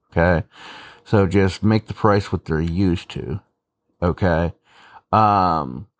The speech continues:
now, there's an argument against that, which I understand,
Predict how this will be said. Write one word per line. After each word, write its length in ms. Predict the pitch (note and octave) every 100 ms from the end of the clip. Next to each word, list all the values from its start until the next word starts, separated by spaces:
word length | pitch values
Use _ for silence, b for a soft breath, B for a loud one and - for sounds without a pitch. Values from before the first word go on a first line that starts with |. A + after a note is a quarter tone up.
| _ _ _ C3+ _ - -
now, 440 | C2+ F#2+ A2 G#2
there's 320 | - A#2+ A#2
an 120 | A2+
argument 800 | A2 A#2 F#2+ G#2+ G#2+ F#2+ E2 - -
against 600 | - E2 - G#2 C3+ - -
that, 480 | E2+ F2+ F2+ - - _ -
which 240 | F2+ -
I 100 | G2+
understand, 680 | G2 F2+ F2 - F2+ F2+